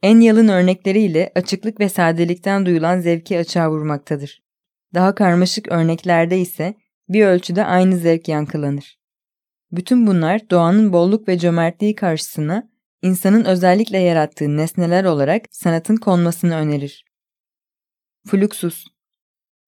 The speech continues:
Bünyesinde taşıdığı neodadaist tavırla birlikte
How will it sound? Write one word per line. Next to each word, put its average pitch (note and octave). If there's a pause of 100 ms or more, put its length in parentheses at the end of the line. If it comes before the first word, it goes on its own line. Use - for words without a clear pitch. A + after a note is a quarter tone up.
(600)
Bünyesinde A3+
taşıdığı D3
neodadaist F#3+
tavırla F#3+
birlikte D3